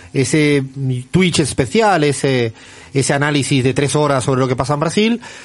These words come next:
con voces muy autorizadas. Uno es el canciller, ¿no? Celso Amorín, ex canciller de Lula, Carol Proner, jurista, eh, experta en lawfare, eh, profesora de universidad muy cercana a Lula y a, y a Dilma,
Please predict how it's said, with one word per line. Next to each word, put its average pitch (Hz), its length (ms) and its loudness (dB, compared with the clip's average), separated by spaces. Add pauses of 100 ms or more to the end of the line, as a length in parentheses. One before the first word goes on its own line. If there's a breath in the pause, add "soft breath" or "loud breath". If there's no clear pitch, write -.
(140 loud breath)
con 208 500 0
voces 156 480 0
muy 160 120 0
autorizadas. 127 640 0
Uno 143 140 2
es 151 100 0
el 127 420 0
canciller, 127 680 0
¿no? 127 440 0
Celso 127 300 -2
Amorín, 123 500 0 (400 loud breath)
ex - 260 -6
canciller 123 560 0
de 120 120 0
Lula, 113 1000 0
Carol 139 300 0
Proner, 151 400 0
jurista, 127 840 0 (420 loud breath)
eh, 120 240 2
experta 151 380 0
en 139 60 0
lawfare, 131 920 0
eh, 117 680 0
profesora 135 320 0
de 143 40 0
universidad 131 760 0
muy 123 140 0
cercana 117 380 -4
a - 20 -2
Lula 127 240 2
y 113 100 0
a, 104 220 -2
y 107 100 -2
a 110 80 0
Dilma, 127 520 0